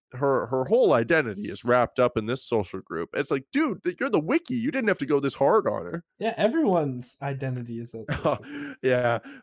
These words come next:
Speaker 1: Um, but yeah, Hazel, little, little thirsty for a boyfriend this episode. That's kind of her whole, she comes up a few times this episode too, looking for that B F.
Speaker 2: All being thirsty, yeah.
Speaker 1: Now, I,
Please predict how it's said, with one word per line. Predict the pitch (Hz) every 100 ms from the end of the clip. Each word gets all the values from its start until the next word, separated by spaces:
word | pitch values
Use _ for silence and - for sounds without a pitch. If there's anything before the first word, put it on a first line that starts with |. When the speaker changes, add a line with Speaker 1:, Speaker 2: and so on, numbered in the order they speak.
| -
Speaker 1:
Um, | 139 139 139 131 -
but | 147 120
yeah, | 101
Hazel, | 95 175 185 165
little, | 160 214 220 190
little | 196 190 175
thirsty | - 139 - 120
for | - 107
a |
boyfriend | 90 95 - 95
this | 85 -
episode. | - - 76 -
That's | 131
kind | - 170
of | 139
her | - 120
whole, | - 123 123 117
she | - 175
comes | 285 254
up | 208
a | 147
few | - 160
times | 202 120 113 110
this | 104 110
episode | - 113 107
too, | 143 123
looking | 107 104 101
for | 107
that | 90 -
B | 87
F. | 73 73
Speaker 2:
All | 143 151 151
being | 143 139 131
thirsty, | 131 123 - 117 113
yeah. | 117 120 _ _ _ _ 123
Speaker 1:
Now, | 127 127 123 _ _ _ _ _ _ _ _ _ -
I, | 139 143